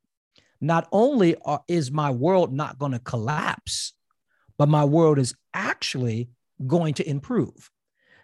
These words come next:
because it is in that, taking that time to stop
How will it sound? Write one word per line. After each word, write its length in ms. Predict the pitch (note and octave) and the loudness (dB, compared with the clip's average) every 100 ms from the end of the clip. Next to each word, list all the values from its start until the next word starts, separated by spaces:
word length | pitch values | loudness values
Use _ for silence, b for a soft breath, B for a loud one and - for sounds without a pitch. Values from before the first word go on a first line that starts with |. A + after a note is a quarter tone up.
| - | -6
because 460 | C3 E3 - E3 D3+ | -2 0 2 0 0
it 140 | E3 | -2
is 140 | D#3 D3 | -2 -2
in 160 | D3+ | -2
that, 240 | C#3+ C3 - _ | -4 -6 -10 _
taking 320 | G3 F#3 E3 | -6 -4 -4
that 160 | C#3+ - | -6 -8
time 300 | D#3+ C#3+ C#3 | -8 -6 -6
to 80 | |
stop 520 | A#2 - - F#3+ G3+ | -6 -6 -4 -2 -2